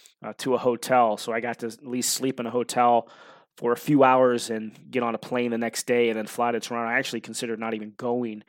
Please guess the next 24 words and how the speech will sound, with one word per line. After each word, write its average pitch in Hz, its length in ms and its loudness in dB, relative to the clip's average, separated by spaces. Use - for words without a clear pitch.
Uh, 107 80 -12
that's 113 180 -6
kinda 113 240 -4
how 113 360 0
hard 131 320 2
it 120 80 0
was 127 220 2
because 127 280 -2
the 120 60 -6
award 147 220 0
show 131 120 -2
was 117 120 -4
the 120 60 -8
next 110 220 -10
day. - 400 -4
It - 60 -10
was 120 160 -6
actually 127 300 0
the 113 80 -6
day 127 160 2
that 120 100 0
I 113 80 -2
arrived. 117 640 -6
So, 110 480 -2